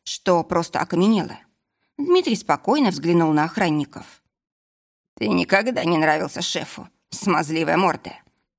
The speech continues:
А вот насчёт этой сучки он ошибался. Что вы там отрыли про баньку? Вынюхал, падла? Именно там, под фундаментом, мы с ребятами закопали его жену-потаскушку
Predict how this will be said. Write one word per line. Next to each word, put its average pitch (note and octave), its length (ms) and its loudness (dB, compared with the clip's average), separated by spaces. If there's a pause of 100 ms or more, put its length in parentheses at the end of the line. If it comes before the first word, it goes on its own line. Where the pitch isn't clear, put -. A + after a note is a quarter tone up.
(140)
А E3+ 220 4
вот E3+ 180 2
насчёт F3 340 0
этой F#3 200 -4
сучки - 560 -10 (140)
он D#3 180 2
ошибался. - 680 -4 (480)
Что - 380 0
вы E3 120 0
там D#3 200 0
отрыли E3 380 0
про - 160 0
баньку? F3+ 420 -2 (420)
Вынюхал, E3+ 680 0
падла? C3+ 440 -2 (480)
Именно F3 400 2
там, - 400 -6 (120)
под - 140 -8
фундаментом, F3 760 0 (340)
мы E3+ 180 4
с - 100 -4
ребятами F3 500 0
закопали E3+ 580 0
его D#3+ 240 -2
жену-потаскушку - 1040 -4